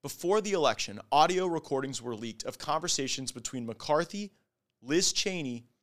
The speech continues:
and House Whip Steve Scalise. Because I was criticizing Liz Cheney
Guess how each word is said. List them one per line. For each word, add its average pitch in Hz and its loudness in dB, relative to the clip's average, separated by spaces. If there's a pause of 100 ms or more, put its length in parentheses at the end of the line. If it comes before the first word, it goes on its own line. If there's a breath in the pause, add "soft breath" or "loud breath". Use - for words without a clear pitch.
(320)
and 139 -4
House 143 2
Whip 127 -6
Steve 120 -6
Scalise. - -8 (600 soft breath)
Because 175 0
I 175 6
was 220 0
criticizing 220 2
Liz 196 2
Cheney 127 -2